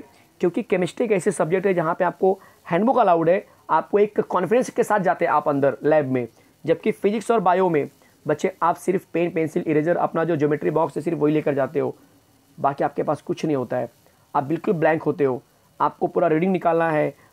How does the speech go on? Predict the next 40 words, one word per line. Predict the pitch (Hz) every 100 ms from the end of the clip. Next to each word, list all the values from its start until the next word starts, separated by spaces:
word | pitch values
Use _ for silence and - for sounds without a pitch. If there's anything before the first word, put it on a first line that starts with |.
| -
पूरा | 196
रीडिंग | 180 185 208
को | 196 226
खुद | - 208 180
से | - 247
फ्रेम | - 226 240
करना | 214 214
है | 208
टेबल | 202 196
में, | 196
कैसे, | 190 180 185 202 165 - _ -
कौन | 180
सी | 214
टेबल | - 185 208
बनानी | 190 180 190
है, | 185
कहाँ | 180 165 185
लिखना | 190 185 185
है, | 185 185 180 _ _ _
ये | 180
सारी | - 175
चीज़ें | 202 202
आपको | 196 -
खुद | - 165
से | 208
करनी | - 165
होती | 156 143
हैं, | 139 123 _ _ -
जबकि | 143
केमिस्ट्री | 170 165 151 180
में | 175
ऐसा | 147 156
नहीं | 139
होता | 131 120 127
है। | 117 _ _ _
इसीलिए | 160 156 226 214 233 - _ _ -
केमिस्ट्री | 165 165 - 214
में | 202
नाइंटी | 180 160 160
लाना | 185 175 175